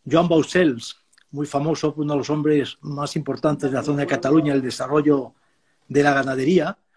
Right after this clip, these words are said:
un día me dijo lo mismo, ¿no? Y, y yo le dije, le dije, "Mire, Joan, esto es como Felipe González, que dice una cosa, pero aparece en cinco televisiones. Parece que ha hecho cinco, no, ha hecho solo una".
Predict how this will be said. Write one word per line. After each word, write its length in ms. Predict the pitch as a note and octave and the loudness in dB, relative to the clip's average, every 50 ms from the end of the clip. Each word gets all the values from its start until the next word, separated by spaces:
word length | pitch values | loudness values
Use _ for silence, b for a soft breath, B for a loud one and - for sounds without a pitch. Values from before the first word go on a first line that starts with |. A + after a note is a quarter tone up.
| _ - - | _ -8 -4
un 100 | E3+ F3 | -2 0
día 140 | F3+ G#3 F#3+ | 2 2 2
me 100 | F3 F3 | 4 2
dijo 180 | F3 D#3 - | 0 2 0
lo 100 | D3+ D3+ | 0 0
mismo, 320 | D3 G3 A3+ - - B2 B2 | 2 0 0 -2 -4 -6 -4
¿no? 220 | F3 G#3 A#3 - - D3 D#3+ F3 F3 E3+ D#3+ C#3+ - - - | -4 -6 -6 -8 -10 -10 -10 -10 -10 -10 -14 -14 -14 -12 -8
Y, 240 | D#3+ C#3+ D3+ - _ _ _ - | -6 -6 -6 -6 _ _ _ -10
y 140 | - C#3 C#3+ | -6 0 4
yo 120 | E3 F#3+ | 4 6
le 140 | G3+ G3+ F3 | 6 6 6
dije, 280 | F3 G#3 G3+ - E3+ D#3 | 6 4 4 2 2 2
le 60 | D#3+ | 2
dije, 180 | E3 - - D#3 | 2 2 2 2
"Mire, 240 | E3+ G3 G3 F3+ D#3+ | 2 4 4 4 4
Joan, 240 | D3+ F#3 F3+ F3 - - | 4 4 2 2 -2 -8
esto 380 | D#3+ D3 - - G3 G3+ G#3 - - | -10 -8 -2 0 0 0 0 -2 -4
es 140 | F#3+ D#3+ - | -10 -8 -4
como 260 | - G3 F#3+ G3 F#3 | 0 0 2 2 0
Felipe 320 | - - E3+ F#3+ F#3 - F#3 | 0 0 -2 0 2 0 0
González, 580 | E3 D#3+ C#3+ - - G3 F#3+ F3 F3+ G3 - _ _ _ _ _ _ _ _ _ _ _ | 0 0 -2 2 2 4 4 4 2 0 -2 _ _ _ _ _ _ _ _ _ _ _
que 140 | - - C#3+ | 0 0 2
dice 260 | D#3 G#3+ A3 - - | 2 2 0 0 0
una 180 | G#3 G3 F3+ - | 2 2 2 2
cosa, 300 | - G#3 G3 - G3+ G3 - | 2 2 2 2 2 0 0
pero 120 | - F3 - | 0 -2 -2
aparece 260 | - F3 E3 - F#3 | -2 -2 0 2 0
en 100 | D#3+ C#3+ | 0 0
cinco 320 | - F#3 F#3 F3+ F3+ D#3+ | -2 -4 -4 -2 -2 0
televisiones. 600 | - E3 D#3 C#3+ D3 - - G#3+ G#3+ F3 C#3+ - - | 0 0 0 0 -2 0 2 2 2 2 0 -6 -6
Parece 260 | - D#3+ E3 D#3+ F#3 | -6 -4 -2 -2 -2
que 80 | - F#3 | -2 -2
ha 20 | |
hecho 160 | D#3+ - E3+ | -2 -2 -2
cinco, 300 | - - G3+ F#3 F#3+ D3+ C3+ | -2 -2 -2 -2 -2 -4 -2
no, 140 | E3+ F3 E3 | -2 -2 -2
ha 60 | E3 | -2
hecho 160 | E3 - E3 | -4 -6 -8
solo 260 | - - E3+ D3+ D3+ | -6 -4 -4 -2 0
una". 320 | D#3+ E3 D#3+ A2+ - - | 0 -2 -2 -4 -12 -20